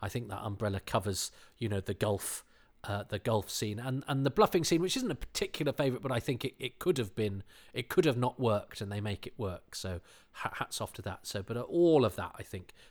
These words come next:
touches upon the fact that Trenchard and Clive Morton are a very strong element of the story, although I wonder if he's gonna choose the Master in naval uniform,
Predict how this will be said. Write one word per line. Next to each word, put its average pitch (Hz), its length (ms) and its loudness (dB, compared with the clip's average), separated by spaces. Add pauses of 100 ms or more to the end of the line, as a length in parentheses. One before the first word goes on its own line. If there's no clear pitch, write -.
touches - 360 -4
upon 98 220 -10
the 92 80 -8
fact - 300 -12
that - 240 -12 (260)
Trenchard 90 640 -2
and 92 260 -10
Clive 104 300 -6
Morton 92 380 -8 (300)
are 98 120 -4
a 92 40 -2
very 98 280 -4
strong 90 800 -2 (380)
element 95 420 -2
of - 80 -14
the 90 80 -8
story, 92 500 -6
although 95 260 -6
I 98 80 -2
wonder 101 260 -6
if - 80 -10
he's - 120 -12
gonna 95 140 -8
choose 95 260 -8
the 98 100 -12
Master 92 360 -10
in 92 60 -10
naval 92 280 -8
uniform, 92 460 -10